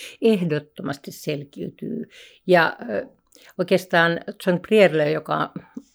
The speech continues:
kirjoittanut nyt jo edessä mennyt, mennyt, niin aika monta pyhiinvaellusopasta, niin hän on todennut, että sitä pyhiinvaellusta on syytä jatkaa kotona. Ja kun kotiin tulee, niin ihan ehdottomasti on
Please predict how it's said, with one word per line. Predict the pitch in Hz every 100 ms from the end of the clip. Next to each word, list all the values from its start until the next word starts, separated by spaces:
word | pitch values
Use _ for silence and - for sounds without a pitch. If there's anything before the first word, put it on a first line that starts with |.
| 160
kirjoittanut | - 165 151 143 - 147 143
nyt | 147
jo | 185
edessä | 208 208 190 147
mennyt, | 147 147 -
mennyt, | - 175 160 156
niin | 180
aika | 185 180 180
monta | 180 165 160 151 - - -
pyhiinvaellusopasta, | - 196 180 151 151 147 - 185 175 147 - 151
niin | 160
hän | 185 226
on | 214
todennut, | - 156 151 143 147 151
että | 147 - 160 - - -
sitä | - 170 175
pyhiinvaellusta | 175 214 202 202 165 - 170 170 170 160 143 - 165 143 - -
on | 170
syytä | 160 - 196 160 143 156 - _ _ -
jatkaa | 180 160 147 _ - - _
kotona. | - 151 - - - 175 _ _ _ -
Ja | 175
kun | 160 185 175 - -
kotiin | 190 185 165 147 143
tulee, | 208 196 165 147
niin | 147 151 151 - _
ihan | 196 180 165
ehdottomasti | 160 175 165 147 _ 160 156 143 - 165
on | 160 151 -